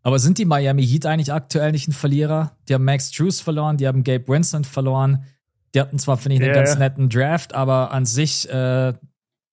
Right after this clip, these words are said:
Speaker 1: würde ich jetzt nicht sagen, okay, man hat Kevin Love behalten können,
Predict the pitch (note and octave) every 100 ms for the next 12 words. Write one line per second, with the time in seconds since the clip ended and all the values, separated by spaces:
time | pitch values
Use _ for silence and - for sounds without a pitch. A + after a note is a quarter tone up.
0 | _ _ _ - C3 C3+ C3 - D3 -
1 | C3 B2+ - B2+ - C3 A2 G#2 A2 G#2
2 | G#2+ C3+ C3+ - _ - A2+ A#2 A#2 A#2+
3 | A#2 A2+ A2